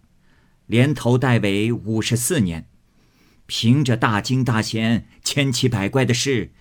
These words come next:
也经历了些，从没经过这些事。哼，还不离了我这里呢？”贾琏一声儿不敢说，忙退了出来。平儿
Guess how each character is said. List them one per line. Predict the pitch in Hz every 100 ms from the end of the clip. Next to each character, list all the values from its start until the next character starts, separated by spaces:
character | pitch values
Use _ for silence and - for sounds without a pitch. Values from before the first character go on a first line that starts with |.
| _ -
也 | 104
经 | - 160 185 196
历 | 139
了 | 101
些， | - 107 - _ _ _ _ _
从 | - 170 180
没 | 214 156
经 | 127 160
过 | 156 147
这 | 226 208
些 | 117
事。 | 120 123 120 - _ _ _ -
哼， | 165 120 - _ _ _ _ _
还 | - -
不 | 147
离 | 143 151
了 | 156
我 | 139
这 | 143
里 | 131 127
呢？” | 123 107 - _ _ _ _ _ _ _ _ _ _ _ _ -
贾 | - 85 80
琏 | 82 107 123 -
一 | 220 123
声 | 120 202
儿 | 214
不 | 185
敢 | 120 73
说， | 71 139 165 _ _ -
忙 | - 82 98
退 | 104 120
了 | 80
出 | 76 76
来。 | 65 _ _ _ _ _ _ _ _
平 | - 90
儿 | 214 123